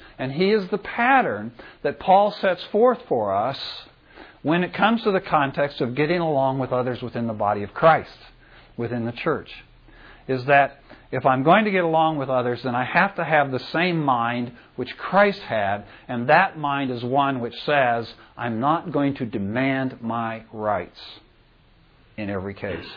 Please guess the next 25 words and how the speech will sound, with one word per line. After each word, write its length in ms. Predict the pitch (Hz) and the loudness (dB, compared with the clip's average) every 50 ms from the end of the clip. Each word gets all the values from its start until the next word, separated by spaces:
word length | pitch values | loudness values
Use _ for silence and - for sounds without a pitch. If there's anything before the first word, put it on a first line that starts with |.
| - - 190 190 - - | -18 -18 -18 -18 -14 -8
There 160 | 110 110 107 | -6 -6 -4
will 200 | 104 113 123 139 | -2 -2 -2 0
be 120 | 147 151 139 | 0 -2 -4
times 580 | - - 139 127 110 101 92 87 90 90 - - _ - - - _ - | -4 -4 -4 -4 -4 -4 -6 -8 -10 -14 -16 -20 _ -20 -20 -20 _ -12
when 140 | 110 107 104 | -10 -8 -6
I 120 | 98 101 | -4 -4
will 140 | 95 92 95 | -4 -6 -8
set 280 | - - 110 98 - - | -10 -8 -8 -8 -8 -8
those 180 | 92 90 - - | -12 -12 -12 -12
things 260 | - 92 87 87 98 | -12 -12 -12 -12 -14
aside. 380 | 95 - - 123 107 87 85 - - - - - - | -14 -12 -8 -6 -6 -6 -8 -10 -16 -20 -20 -10 -4
There 120 | 135 127 120 | -2 0 2
will 200 | 123 139 165 202 | 4 4 4 4
be, 120 | 254 220 | 4 4
of 140 | 170 123 - | 2 2 0
course, 300 | - - 127 110 - - | -2 -2 -2 -2 -2 -8
a 60 | 120 | -12
time 420 | - - 131 120 117 123 139 170 165 - - - - - | -10 -4 -2 0 2 2 2 0 -4 -8 -16 -18 -10 -6
when 180 | 139 131 131 | -4 -4 -4
Christ 420 | 131 - 156 139 131 151 147 - - | -2 0 2 2 2 2 0 -2 -2
will 220 | 139 139 139 139 | 0 2 2 2
legitimately 600 | 135 127 120 131 147 151 160 156 156 160 160 160 | 2 2 2 2 2 2 0 0 0 0 0 0
demand 640 | 135 139 127 127 135 147 156 165 180 196 208 208 196 | 0 0 0 0 2 2 2 2 2 0 -2 -4 -4
and 240 | - 147 143 139 139 | -2 -2 0 0 0
require 720 | 147 143 - - 156 156 165 180 170 170 175 185 190 185 | -2 -2 -2 0 2 4 4 4 4 2 0 0 -2 -6